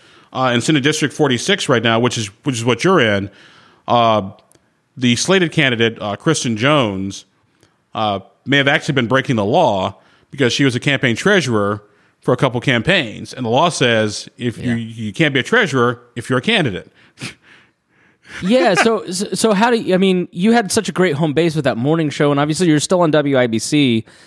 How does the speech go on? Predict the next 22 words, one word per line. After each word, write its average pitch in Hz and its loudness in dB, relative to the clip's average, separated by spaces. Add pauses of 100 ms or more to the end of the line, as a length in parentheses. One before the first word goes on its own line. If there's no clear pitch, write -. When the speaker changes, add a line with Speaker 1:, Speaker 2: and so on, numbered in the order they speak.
(100)
Speaker 2:
and - -8
you've 113 2
got 147 2
indie 143 2
politics 123 0
dot 113 0
org. 107 2 (560)
Um, 107 2 (520)
d-, - -16 (480)
let's 294 -2
talk 247 0
about 202 2
the, 143 0 (100)
the 147 -2
politicians, 135 0
right? 131 2
Because 135 0
you 190 2
get 202 2
along 143 2
with 135 4
everybody. 98 0